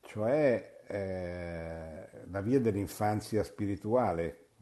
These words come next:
che si basa appunto sulla fiducia. Noi dobbiamo avere fiducia che Dio mi, mi vuole bene, mi vuole salvo, mi vuole santo, e quindi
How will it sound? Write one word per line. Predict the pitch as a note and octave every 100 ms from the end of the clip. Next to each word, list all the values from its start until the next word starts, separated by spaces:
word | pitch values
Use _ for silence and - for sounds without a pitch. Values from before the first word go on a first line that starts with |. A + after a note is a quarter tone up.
| - _ _
che | -
si | - B2
basa | G#2 B2 B2+
appunto | G2 - A2 A2+ C#3+
sulla | G#2 F2+
fiducia. | - F2+ G2+ F#2+ - F2
Noi | B2 G2+
dobbiamo | G2 G#2+ A2 G2+
avere | G2 A#2 F#2
fiducia | - G#2+ A#2 C3+ - C3 - - _ _ _ _ _ _ _ _ _ _ _ _
che | - A2+
Dio | G2+ B2+ C#3+ E3 F#3 - -
mi, | G#2 G#2 G2+
mi | F#2+ G2
vuole | G2 B2+ A2+
bene, | G#2+ G#2+ F2
mi | F2+ F#2
vuole | G2+ A2 F#2+ F2+ - - - - _
salvo, | - G#2+ F#2+ E2+ D#2+ A2
mi | A#2 E2+
vuole | F#2+ F2
santo, | - F#2+ E2+ D#2+ D#2 - G#2+ - - _ _ _ _ _ _ _ _ _ _ _ _
e | A#2
quindi | A2+ D#3 F3+ C3+ G2+ -